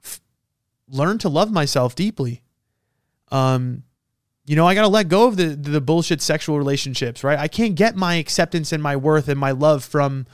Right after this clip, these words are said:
bullshit sex. It's gotta be real connection. So building friendships, right? Critical. You know, getting into that shame, getting into that wound. All right. You know, Dad, you, you weren't fucking there really, but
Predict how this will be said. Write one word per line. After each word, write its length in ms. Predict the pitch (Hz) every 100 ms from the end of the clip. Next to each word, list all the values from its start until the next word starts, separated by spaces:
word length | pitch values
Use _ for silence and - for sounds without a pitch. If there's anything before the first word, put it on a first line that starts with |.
| _ -
bullshit 420 | 127 160 - 139
sex. 340 | - 127 110 -
It's 160 | 147
gotta 260 | 175 196 185
be 120 | 165
real 260 | 147 170 165
connection. 520 | 143 160 151 135 120
So 160 | -
building 460 | 135 120 185 202 175
friendships, 600 | - 156 165 131 107 -
right? 280 | 120 139 - _
Critical. 560 | - 247 262 - 113 - _ _ _ _ _ _ _ _ _ _
You 120 | 160 156
know, 220 | 156 -
getting 400 | 156 190 254 214
into 280 | 220 214 202
that 180 | 185 170
shame, 460 | - 190 226 127
getting 280 | 156 220 220
into 220 | 233 233
that 260 | 214 180 147
wound. 360 | 170 226 135
All 80 | 147
right. 320 | 214 185 131 - _ _ _ _ -
You 100 | 147
know, 120 | 165
Dad, 300 | 156 160 147
you, 120 | 143
you 280 | 123 160 185
weren't 240 | 190 208
fucking 260 | - 170 156
there 180 | 143 127
really, 280 | 123 113 107 _
but 240 | 151 151